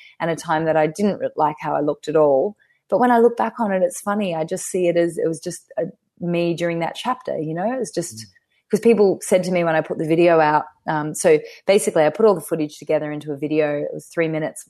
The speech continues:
Speaker 1: Claire, my creative partner, edited it into this gorgeous little short film that's three minutes long called You Only Get One Life. And we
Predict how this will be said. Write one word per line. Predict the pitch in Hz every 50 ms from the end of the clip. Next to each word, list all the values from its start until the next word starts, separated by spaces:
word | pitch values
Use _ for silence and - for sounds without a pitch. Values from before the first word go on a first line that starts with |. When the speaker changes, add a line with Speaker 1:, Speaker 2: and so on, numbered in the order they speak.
| _ -
Speaker 1:
Claire, | - - 170 151 147 143 143 143
my | 147 147 147
creative | - - - 151 143 147 143 147 -
partner, | - 156 151 - - 147 - -
edited | 156 151 143 147 147 160 156 -
it | 135 -
into | - 165 151 151
this | 165 160 -
gorgeous | _ - 247 233 214 185 170 - -
little | 160 156 147 156
short | 156 - - 175 147 127 - - _ _ _
film | - 156 151 143 143 143 143 _ _ _ - _ -
that's | 170 160 - -
three | - 175 160
minutes | 160 156 147 120 - -
long | 160 151 151 151 147
called | 165 151 147 147
You | 147 147
Only | 147 147 147
Get | 147 - - -
One | 175 185 202
Life. | 233 220 165 156 - - _ _ _ - - - - - - _ - -
And | 175 175 165 165 170 165 165 - - - - -
we | 160 160 160 151 151